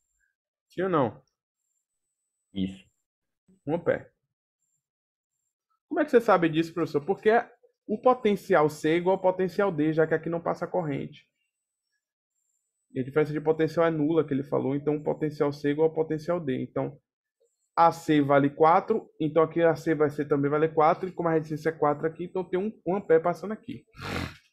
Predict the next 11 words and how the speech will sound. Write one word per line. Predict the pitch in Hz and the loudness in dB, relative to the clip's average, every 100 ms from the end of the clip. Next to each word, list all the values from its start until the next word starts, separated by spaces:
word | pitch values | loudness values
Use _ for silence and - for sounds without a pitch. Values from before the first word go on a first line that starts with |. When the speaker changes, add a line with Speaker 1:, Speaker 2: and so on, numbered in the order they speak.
| _ _ _ _ - - _ _ - | _ _ _ _ -20 -20 _ _ 0
Speaker 1:
Beleza? | 131 143 220 240 294 - _ _ _ _ _ _ _ _ _ _ _ _ _ _ _ _ _ _ _ - | 4 8 8 6 2 -2 _ _ _ _ _ _ _ _ _ _ _ _ _ _ _ _ _ _ _ 2
Professor, | 226 233 247 262 | 6 6 6 4
e | |
como | 302 294 | 4 2
é | |
que | 285 | 4
o | 262 | 2
senhor | 254 220 | 6 4
sabe | - 180 165 165 175 | 6 4 6 4 -2
que | 175 180 165 | -6 0 4
é | 151 147 165 | 6 6 2